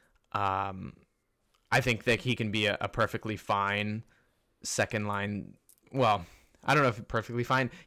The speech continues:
I think he can be a, a really solid defensive center, and whether that's on the second or third line, uh, is to be determined. He's obviously not a first line player like he's, he's been. It's just Ottawa's a terrible team. Um, but yeah, like you said, I,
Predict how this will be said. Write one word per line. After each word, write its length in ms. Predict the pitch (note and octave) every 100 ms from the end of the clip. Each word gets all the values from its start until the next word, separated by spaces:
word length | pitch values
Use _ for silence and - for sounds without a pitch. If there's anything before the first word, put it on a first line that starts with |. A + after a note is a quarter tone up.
| -
I 100 | D3+
think 180 | F3
he 120 | F3 D#3+
can 140 | D#3
be 140 | C3
a, 120 | A#2 G#2
a 80 | A2
really 220 | G#2 A2
solid 500 | G#2+ A2 G2+ G#2 G2
defensive 480 | - G#2 G2+ G2 G#2
center, 380 | - G2 G2+ A2 - - _
and 400 | G2+ G2 G2 G2
whether 320 | F#3+ G#3 A2
that's 220 | G#2 G2+ G#2+
on 80 |
the 60 | G2+
second 320 | - G2+ G#2+
or 80 | G#2
third 240 | G2+ G2+
line, 340 | G#2 G#2 G#2+ A2 - _ _ _ -
uh, 160 | - F#2 F2+
is 160 | C3 A#2
to 120 | A#2
be 160 | G2+ A2
determined. 500 | G2+ - G2+ G#2 A2+
He's 160 | B2
obviously 420 | A#2+ A#2 G#2+ - G#2+
not 380 | G2+ G2+ G2 - _
a 60 | -
first 260 | G#2 G2+
line 160 | G2 G2
player 240 | G2 G#2
like 240 | G#2 G2 -
he's, 320 | G2+ F2+ - _ _
he's 180 | - F#2+
been. 220 | G#2+ A2+
It's 120 | G#2+
just 200 | - - - _ _
Ottawa's 360 | - G2+ G2+ F#2+
a 40 |
terrible 380 | - B2+ C3 G#2+
team. 380 | G2+ A#2+ D3+ F3+ - - - _ -
Um, 460 | G#2 G2+ G2 F#2 - _
but 80 | C3+
yeah, 120 | C#3+
like 180 | G#2+ A2
you 60 | A#2+
said, 220 | B2+ A#2
I, 380 | A2 G#2+ G#2+ G#2+